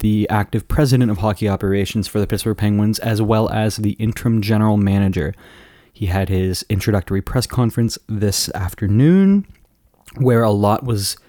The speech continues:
divulged and a lot of good stuff, a lot of things that Penguin fans should be happy about that he said. We're gonna go through a lot of it, but first things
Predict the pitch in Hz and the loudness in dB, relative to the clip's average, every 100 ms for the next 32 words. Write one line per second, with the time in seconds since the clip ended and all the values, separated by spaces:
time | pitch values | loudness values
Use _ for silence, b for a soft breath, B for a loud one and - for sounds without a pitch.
0 | b b b - 101 95 104 95 95 101 | b b b -2 0 2 2 2 0 -4
1 | - - b b b b _ 104 95 92 | -10 -14 b b b b _ -2 0 0
2 | 90 92 - _ _ _ _ _ - 123 | -2 -4 -8 _ _ _ _ _ -8 -2
3 | 98 95 85 - 107 104 - 107 101 - | 0 0 -2 0 0 0 0 2 0 -2
4 | - - - 101 98 - 104 98 92 - | -10 -16 -6 -2 -2 -2 -2 -2 -4 -4
5 | 104 101 95 101 98 90 - - 95 92 | -4 -4 -2 -2 -2 -4 -8 -4 -2 -2
6 | 87 - 95 113 113 101 104 104 - b | -4 -4 -2 2 2 2 2 0 -10 b
7 | b b b b b b 107 110 107 - | b b b b b b -8 -4 -4 0
8 | 120 117 120 - b b b - 110 113 | 2 0 -2 -12 b b b -4 0 0
9 | 107 - 113 101 90 95 101 101 110 - | 0 -2 -2 0 2 2 2 2 0 -2
10 | - 104 - 123 123 - 113 107 104 | -6 -6 0 0 2 0 2 2 -2